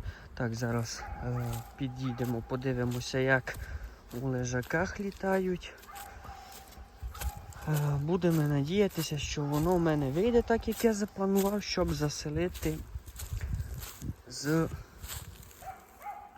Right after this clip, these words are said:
Ну, ось бачимо, з лежаків також нормально бджілка літає.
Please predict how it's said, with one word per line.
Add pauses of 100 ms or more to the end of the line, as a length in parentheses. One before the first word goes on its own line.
(680)
Ну,
ось
бачимо,
з
лежаків
також
нормально
бджілка
літає.